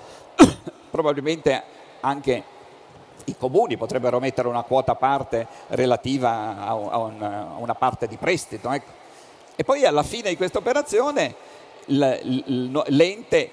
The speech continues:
ha la nuova scuola e la scuola invece vecchia fa parte del fondo che viene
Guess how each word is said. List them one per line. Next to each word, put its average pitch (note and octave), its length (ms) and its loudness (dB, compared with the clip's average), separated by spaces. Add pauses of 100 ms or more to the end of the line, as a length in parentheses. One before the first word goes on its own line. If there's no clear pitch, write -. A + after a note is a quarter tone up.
ha D3+ 140 4
la D3 100 2
nuova C#3 260 0
scuola E3+ 580 0 (140)
e C3 100 -2
la C3+ 120 2
scuola D3+ 380 2
invece D3 280 -2
vecchia - 300 -2
fa - 120 -4
parte A#2 320 -4
del F#3 180 0
fondo B2+ 420 -4
che D#3+ 120 -4
viene A#2 480 -4